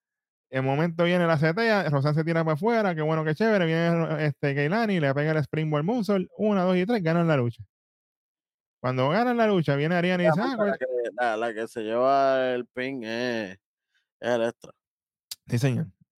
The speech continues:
Speaker 1: Cuando gana la lucha, viene Ariana y dice: "Ah, córtame la música", y empieza a felicitar a todas ahí.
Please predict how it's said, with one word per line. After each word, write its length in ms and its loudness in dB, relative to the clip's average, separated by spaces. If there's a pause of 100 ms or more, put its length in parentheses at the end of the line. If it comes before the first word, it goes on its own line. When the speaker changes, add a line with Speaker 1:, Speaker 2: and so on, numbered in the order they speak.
(120)
Speaker 1:
Cuando 220 -4
gana 180 0
la 100 2
lucha, 220 0
viene 180 0
Ariana 260 0
y 40 -2
dice: 140 0
"Ah, 100 -2
córtame 360 -2
la 80 0
música", 300 0
y 20 2
empieza 260 -2
a 20 -6
felicitar 440 -2
a 160 0
todas 260 0
ahí. 280 -2